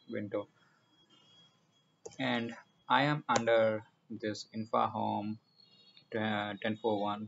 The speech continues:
logs node directory. And you can see, uh, these are the set of logs that would be present under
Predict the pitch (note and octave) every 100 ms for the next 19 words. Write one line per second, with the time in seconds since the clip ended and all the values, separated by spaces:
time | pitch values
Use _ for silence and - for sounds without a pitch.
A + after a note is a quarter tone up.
0 | A2 G#2 G#2 G2+ - - A2 G#2+ G#2 G#2
1 | G2 - G2+ - _ - - - _ _
2 | C3 C#3 - D3+ D3 - D#3 A#2 G#2+ -
3 | _ _ _ _ _ _ _ A2+ G#2 G2+
4 | G#2+ A2+ G#2+ A2+ A2 A2+ - G#2+ G#2+ G#2
5 | G#2 - G#2+ G#2+ G#2+ G2+ G2+ A2 G2+ G#2
6 | G2+ A2 G#2 G#2 G2+